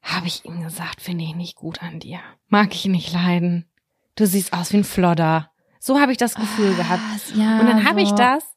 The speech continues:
Speaker 1: irgendwie online oder bei irgendwelchen anderen Leuten gesehen, dachte mir so, "Okay, das ist ja, das ist, scheint ja cool zu sein zurzeit. Ist in."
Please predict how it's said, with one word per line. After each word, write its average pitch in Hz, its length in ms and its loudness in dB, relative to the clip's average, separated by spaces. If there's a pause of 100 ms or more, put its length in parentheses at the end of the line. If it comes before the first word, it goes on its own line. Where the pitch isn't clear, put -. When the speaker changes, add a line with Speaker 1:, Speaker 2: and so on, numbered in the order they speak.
(540)
Speaker 1:
irgendwie 294 480 2
online 247 460 2
oder 208 140 0
bei 208 140 -2
irgendwelchen 240 520 0
anderen 262 320 0
Leuten 190 380 0
gesehen, 190 280 0
dachte 185 240 -4
mir 185 160 0
so, 175 120 -6
"Okay, - 300 -6
das 147 160 -8
ist - 160 -10
ja, 170 120 -6 (360)
das 185 120 -8
ist, - 240 -6
scheint 226 220 0
ja 226 120 0 (220)
cool 320 300 4
zu - 260 -6
sein 180 500 0
zurzeit. 165 1000 0 (340)
Ist - 180 -12 (120)
in." 214 340 4